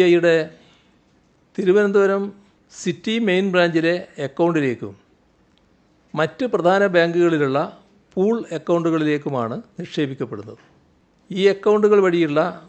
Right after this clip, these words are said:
ബാങ്ക് ട്രാൻസ്ഫറിലൂടെയാണ് പണം ഗുണഭോക്താക്കളിലേക്ക് എത്തുക. ദുരിതാശ്വാസ നിധിയുടെ സുഗമമായ, ഈ ഓൺലൈൻ പോർട്ടലിൻ്റെ സുഗമമായ നടത്തിപ്പിനാണ് പൂൾ അക്കൗണ്ടുകൾ സൃഷ്ടിച്ചത്. ധനകാര്യ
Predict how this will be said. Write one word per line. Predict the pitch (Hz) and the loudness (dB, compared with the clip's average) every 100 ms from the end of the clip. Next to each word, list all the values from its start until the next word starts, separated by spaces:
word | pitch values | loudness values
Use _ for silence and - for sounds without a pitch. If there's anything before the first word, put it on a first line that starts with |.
| - 135 | -6 0
ബാങ്ക് | 165 202 180 | 0 0 0
ട്രാൻസ്ഫറിലൂടെയാണ് | 156 151 180 175 226 156 131 113 185 - _ _ | -2 -2 -6 -6 -4 -2 -2 -6 -10 -16 _ _
പണം | 143 147 185 202 - | -6 -4 -6 -10 -10
ഗുണഭോക്താക്കളിലേക്ക് | 143 143 156 151 151 127 131 123 131 120 | -6 -2 -2 -2 -2 -4 -6 -8 -8 -12
എത്തുക. | - 104 101 _ _ _ _ _ 156 | -14 -16 -18 _ _ _ _ _ -6
ദുരിതാശ്വാസ | 156 185 190 196 190 254 | 0 2 2 0 -4 -4
നിധിയുടെ | 175 170 170 165 165 - _ _ _ _ | -2 0 0 -2 -4 -10 _ _ _ _
സുഗമമായ, | - 143 165 175 160 156 151 160 - _ _ _ _ - 139 | -8 0 0 0 0 0 -2 -4 -14 _ _ _ _ -10 -6
ഈ | 143 139 | -2 -2
ഓൺലൈൻ | 170 196 196 | 2 2 2
പോർട്ടലിൻ്റെ | 180 170 170 165 156 151 - - | 0 0 0 -2 0 -2 -4 -12
സുഗമമായ | 147 147 160 156 151 143 143 - _ _ _ _ _ 131 | -6 -2 0 0 0 -2 -4 -10 _ _ _ _ _ -8
നടത്തിപ്പിനാണ് | 131 160 156 143 110 107 202 _ _ _ _ _ _ _ _ | -6 -6 -6 -4 -4 -8 -16 _ _ _ _ _ _ _ _
പൂൾ | 175 202 214 | -2 2 2
അക്കൗണ്ടുകൾ | 185 165 156 139 147 196 _ - | 2 -2 -2 -4 -6 -10 _ -16
സൃഷ്ടിച്ചത്. | 170 147 - 101 110 _ _ _ _ _ _ _ _ _ _ _ _ 147 | -14 -12 -12 -14 -16 _ _ _ _ _ _ _ _ _ _ _ _ -2
ധനകാര്യ | 147 175 196 | 2 4 4